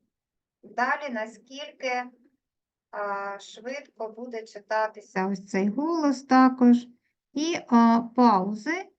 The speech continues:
які будуть, а, між абзацами, для того, щоб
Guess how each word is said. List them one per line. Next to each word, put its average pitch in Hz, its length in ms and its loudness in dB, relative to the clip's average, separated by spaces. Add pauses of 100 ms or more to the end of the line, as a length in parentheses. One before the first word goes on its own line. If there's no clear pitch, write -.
які 240 380 2
будуть, 226 560 2
а, 202 380 2
між 208 460 -2
абзацами, 285 840 0
для 226 160 2
того, 233 300 4
щоб 220 420 -4